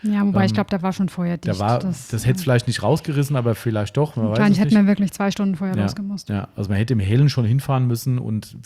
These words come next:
Speaker 2: das ist tatsächlich Trial and Error. Ich hab dann da, nachher noch mal ein bisschen online gelesen. Das geht vielen auch Touristen so, weil es halt auch ein riesen Touristenmagnet für, äh, Petrolheads halt geworden ist mittlerweile, die halt unbedingt dahin wollen, so wie ich halt auch. Ähm,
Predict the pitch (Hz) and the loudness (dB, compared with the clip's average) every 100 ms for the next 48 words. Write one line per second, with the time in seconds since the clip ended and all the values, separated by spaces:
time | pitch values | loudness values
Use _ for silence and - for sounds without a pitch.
0 | - 117 151 - - 127 - 139 143 - | -6 -2 -2 -6 -2 -2 0 0 -2 -6
1 | - 113 120 127 110 117 151 147 139 123 | -2 0 2 0 -2 -2 -2 -2 -2 -6
2 | 117 107 107 107 - 120 110 127 117 110 | -6 -4 -2 -4 -6 -8 -6 -4 -2 -4
3 | 104 107 104 135 131 117 120 117 120 _ | -6 -6 -4 -2 -2 -2 -2 -2 -6 _
4 | - - 113 107 - 131 120 - 107 151 | -12 -6 -6 -4 -2 -2 -2 -4 -4 -4
5 | - 135 139 117 104 - 104 104 120 120 | -4 -4 -2 -2 -4 -8 -8 -6 -4 0
6 | 117 147 143 110 123 - 147 139 135 120 | 0 2 -2 -4 -6 -6 -8 -6 -6 -6
7 | 127 120 - 113 107 - 107 98 - 107 | -6 -6 -4 -2 -2 -6 -4 -4 -4 -8
8 | - 131 - 135 120 - 131 123 113 117 | -8 -6 -4 -2 -2 -4 -8 -8 -6 -4
9 | 123 120 123 113 107 113 117 - - _ | -4 -6 -8 -8 -6 -4 -6 -10 -20 _
10 | - 104 - 156 147 135 123 113 143 147 | -6 -6 -4 0 2 2 2 0 0 -2
11 | 139 110 - 117 104 107 - 101 101 - | -2 -4 -8 -6 -4 -4 -4 -4 -4 0
12 | 135 147 - - - _ 123 123 120 | 0 0 -10 -20 -20 _ -2 -2 -2